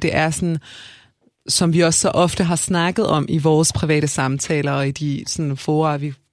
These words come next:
er i, det er jo, at det kan godt være, at vi snakker om de her sådan popkulturelle fænomener og de her tendenser, der er i tiden og sådan noget, men der er bare noget, der ligger nedenunder, ikke? Altså, hvis vi graver et lille stik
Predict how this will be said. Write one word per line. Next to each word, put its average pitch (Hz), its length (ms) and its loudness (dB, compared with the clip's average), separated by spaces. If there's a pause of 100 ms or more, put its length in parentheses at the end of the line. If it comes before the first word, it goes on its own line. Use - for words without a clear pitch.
(200)
er 151 220 -2
i, 165 240 -2 (840)
det 185 120 4
er 170 100 4
jo, 190 300 4
at 170 120 -2 (200)
det 185 80 2
kan 175 100 0
godt 190 140 4
være, 196 60 4
at 185 40 0
vi 196 40 0
snakker 185 380 0
om 196 100 2
de 185 140 0
her 180 100 4
sådan 165 380 0 (500)
popkulturelle 175 800 0
fænomener 170 640 0
og 156 260 -2
de 170 100 -2
her 170 160 0
tendenser, 170 540 0
der 165 60 2
er 156 60 4
i 160 60 0
tiden 180 460 0
og 160 60 -2
sådan 165 120 -2
noget, 156 140 0 (100)
men 170 140 0
der 151 100 0 (100)
er - 160 -2
bare 175 140 -4
noget, 185 160 -2
der 196 80 0
ligger 190 240 0
nedenunder, 196 680 2 (520)
ikke? 180 220 -4
Altså, 160 260 -2 (480)
hvis - 180 -4
vi 190 80 -2 (140)
graver 190 400 2
et 202 80 0
lille 208 320 2
stik 202 300 -2